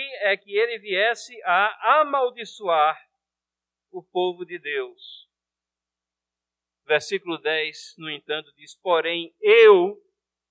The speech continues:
não quis ouvir a Balaão, e ele teve que vos abençoar." Não são somente as vidas do povo de Deus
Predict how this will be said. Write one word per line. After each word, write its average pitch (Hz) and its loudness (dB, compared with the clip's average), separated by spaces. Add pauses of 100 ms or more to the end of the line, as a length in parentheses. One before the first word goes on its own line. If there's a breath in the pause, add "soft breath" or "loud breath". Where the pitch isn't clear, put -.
(180)
não 143 -8 (140)
quis 220 -18
ouvir 175 -4
a 170 0
Balaão, 147 -4 (340)
e 175 2
ele 214 8 (240)
teve 220 -2 (480)
que 185 -16
vos 185 -2 (600)
abençoar." 151 -4 (240)
Não 285 2
são 233 -4
somente 185 -4
as 170 -6
vidas 180 -8
do 160 -14
povo 180 -2
de 160 -14
Deus 175 -6